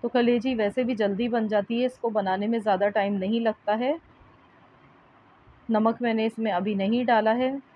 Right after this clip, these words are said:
बाकी मैंने तमाम मसाले इसमें डाल दिए हैं। तो चलिए अब हम इसको चटखारेदार बनाने के लिए लेमन जूस डालेंगे। एक टेबल स्पून भर के मैंने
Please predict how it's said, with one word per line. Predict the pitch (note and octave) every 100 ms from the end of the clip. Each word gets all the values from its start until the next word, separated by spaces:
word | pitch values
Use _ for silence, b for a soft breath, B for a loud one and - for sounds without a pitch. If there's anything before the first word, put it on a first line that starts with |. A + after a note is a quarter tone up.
| -
बाकी | G3 F#3+ A3
मैंने | G#3+ G#3+
तमाम | G#3 G3+ G3 G#3
मसाले | G#3+ A3 F#3 F#3+
इसमें | A3 A#3 A#3
डाल | A3 A3+
दिए | A3+ A#3+
हैं। | B3 _ - - - - - _ _ _ _ _ -
तो | G#3+ F#3 F3+ F3+ G3
चलिए | G#3+ G3+ A3+
अब | - G3 G#3+
हम | A3+ G#3+
इसको | G#3 - A3+
चटखारेदार | A3 G3 A3 G#3 A#3 G#3+ A3+
बनाने | A3+ A3 A3 A3+
के | A#3
लिए | A3 B3 C#4+
लेमन | G3 F3+ F#3+ A3
जूस | A3+ A3+ -
डालेंगे। | G#3 G#3 A3 B3
एक | - G3+ -
टेबल | G3 F#3+ G3+
स्पून | - A3+ A3+ A3
भर | G#3+ F3
के | G#3+
मैंने | G#3+ G3+ A3